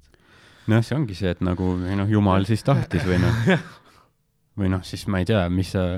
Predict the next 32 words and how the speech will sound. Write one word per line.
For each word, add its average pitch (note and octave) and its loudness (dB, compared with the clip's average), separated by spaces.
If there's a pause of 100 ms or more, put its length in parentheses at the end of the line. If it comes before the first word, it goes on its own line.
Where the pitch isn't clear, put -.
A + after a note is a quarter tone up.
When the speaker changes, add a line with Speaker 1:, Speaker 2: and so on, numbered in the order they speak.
(160)
Speaker 1:
<laughs> G2 -4
see G#2+ -4
ongi F#2 -2
see, F#2 -4
et E2 -8
mis F2+ -2
sa E2+ -4
kütad F#2+ -4
seda F2 -6
ahju, - -10
mingi F2+ -4
lits - -2
oled G#2 -2
või? G2+ -8
<laughs> - -18
On F#2+ 0
siis G2 -2
vaja G#2+ 6
ahju F2+ -4
kütta, F2 -6
on G2+ 4
siis G2 0
vaja G2+ 0
süüa F2+ -2
teha F#2 -6
või? G2+ -6
Speaker 2:
Mhm, C3+ -8 (200)
istu A#2 -6
külmas. A#2+ -8 (120)
Speaker 1:
Jaa. E2+ -2 (960)
Speaker 2:
Ja A2 -6
näljas. B2 -8